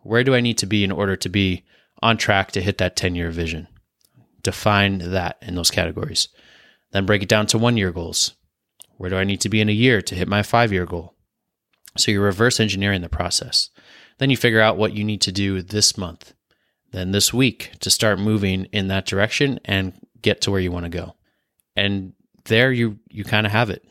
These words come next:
That's the entire process for finding out who you really are, what you really want out of life, and then figuring out what you need to do to move towards that, and then doing it. So keep revisiting and focusing on that process, that roadmap,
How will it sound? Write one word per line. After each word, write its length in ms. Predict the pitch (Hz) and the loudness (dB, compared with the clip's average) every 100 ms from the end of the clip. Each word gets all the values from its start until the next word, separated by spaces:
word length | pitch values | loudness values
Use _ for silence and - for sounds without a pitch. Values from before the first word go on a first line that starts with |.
| - | -8
That's 260 | 98 107 - | 0 0 2
the 160 | 117 | 0
entire 440 | 107 - - 113 117 | 0 -2 0 2 2
process 800 | - 107 107 - 87 90 - - _ _ | 2 2 2 0 -2 0 0 -2 _ _
for 140 | _ 104 | _ -8
finding 360 | - 110 107 | -2 0 0
out 240 | 104 95 - | 0 -2 -4
who 120 | 113 | -2
you 140 | 120 | 0
really 240 | 123 127 123 | 2 4 4
are, 300 | 98 98 98 _ _ _ _ | 2 0 -4 _ _ _ _
what 240 | - 110 - | -4 -2 0
you 100 | 120 | 2
really 200 | 123 113 | 2 4
want 220 | 107 107 | 2 0
out 140 | 95 | 0
of 100 | 92 | 0
life, 400 | 92 90 90 - _ _ _ _ _ _ _ _ _ _ | 0 0 -2 -6 _ _ _ _ _ _ _ _ _ _
and 180 | 170 175 | -4 0
then 400 | 208 202 202 - _ _ - | 2 2 0 -4 _ _ -2
figuring 240 | 117 113 | 2 4
out 100 | 107 | 4
what 120 | 107 | 2
you 60 | 107 | 0
need 240 | 104 101 | 0 0
to 100 | - | -2
do 240 | 87 107 101 | 2 2 2
to 80 | |
move 260 | 98 101 92 | 0 -2 -2
towards 300 | - 92 85 | -4 -6 -4
that, 220 | 85 - - _ _ _ _ _ _ - | -8 -10 -16 _ _ _ _ _ _ -10
and 120 | 101 | -6
then 140 | 90 | -4
doing 240 | 87 98 85 | -2 -2 -2
it. 100 | - _ _ _ _ | -8 _ _ _ _
So 220 | - 107 | 0 0
keep 260 | - 165 165 | 0 0 0
revisiting 560 | 131 123 120 120 120 | 2 4 4 4 2
and 160 | 101 101 | 0 0
focusing 380 | 117 117 117 110 | 0 2 2 2
on 120 | 104 | 2
that 160 | 104 | 0
process, 640 | - 98 87 - 90 - - - - | 0 -2 0 0 0 0 -2 -8 -4
that 200 | 104 104 | 0 0
roadmap, 480 | 101 92 92 90 | 0 -2 -2 -4